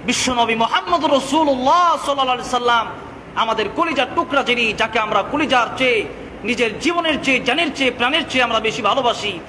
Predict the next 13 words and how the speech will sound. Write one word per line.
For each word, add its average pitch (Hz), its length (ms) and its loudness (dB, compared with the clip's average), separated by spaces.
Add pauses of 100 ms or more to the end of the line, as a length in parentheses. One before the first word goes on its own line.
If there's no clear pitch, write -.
(360)
সেই 220 240 0
নি-, 196 340 -4
নবীর 208 220 0
জীবনী 240 320 2
আজকে 226 240 -2
থেকে 220 180 -2
আমরা 208 160 0
শুরু 254 240 -2
করব। 233 480 2 (560)
আজকে - 280 -2
সময় 247 320 0
খুব 247 160 -6 (100)
কম, 262 200 4